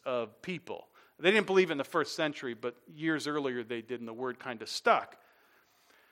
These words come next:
There's a crisis of faith in verse forty. "I begged your disciples to cast it out, but they could not."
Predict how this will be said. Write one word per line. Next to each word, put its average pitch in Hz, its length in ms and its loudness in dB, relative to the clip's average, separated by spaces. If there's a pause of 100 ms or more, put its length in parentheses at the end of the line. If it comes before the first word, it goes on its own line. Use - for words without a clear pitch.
(1400)
There's 139 200 -6
a 131 40 -6
crisis 202 500 2
of 135 80 -10
faith 160 360 2
in 120 100 -8
verse 123 260 -6
forty. 123 480 -6 (680)
"I 135 120 -2
begged 208 420 4
your 220 100 0
disciples 170 640 2
to 139 100 -4
cast 160 440 2
it 143 100 2
out, 151 260 2
but 123 140 -4
they 147 180 2
could 135 240 -6
not." 120 340 -6